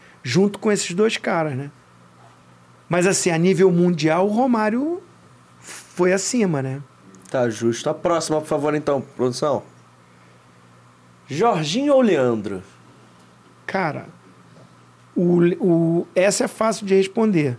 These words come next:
Speaker 1: Essa é fácil de responder.
Speaker 2: Por quê?
Speaker 1: O, o Jorginho é meu irmão, né? Meu irmão em Cristo, meu irmão em tudo,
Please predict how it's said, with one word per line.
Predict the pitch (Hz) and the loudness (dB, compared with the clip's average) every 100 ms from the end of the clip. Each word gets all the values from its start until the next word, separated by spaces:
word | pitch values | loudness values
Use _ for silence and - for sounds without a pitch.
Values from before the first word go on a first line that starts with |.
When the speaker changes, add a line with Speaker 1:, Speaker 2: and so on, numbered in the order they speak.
| - - - - - - - - - | -10 -20 -20 -20 -20 -20 -20 -20 -4
Speaker 1:
Essa | 151 202 220 | 0 0 0
é | |
fácil | 233 - 202 196 | -4 -4 -4 -2
de | 202 | -2
responder. | 196 - 208 147 | 0 0 0 2
Speaker 2:
Por | 151 | 0
quê? | 170 127 | 0 0
Speaker 1:
O, | 294 | 0
o | 180 | 0
Jorginho | 196 202 247 | 2 2 2
é | |
meu | 330 | 4
irmão, | 349 311 294 302 349 - - _ _ _ - | 4 4 4 2 0 -6 -20 _ _ _ -8
né? | 160 185 214 | -4 -2 0
Meu | 165 | 0
irmão | 139 165 | 0 -2
em | 147 | -4
Cristo, | - 160 190 151 | -4 -4 -2 -2
meu | 151 | -2
irmão | 127 175 | 0 -2
em | |
tudo, | 151 - 165 196 196 | -2 -4 -2 0 -2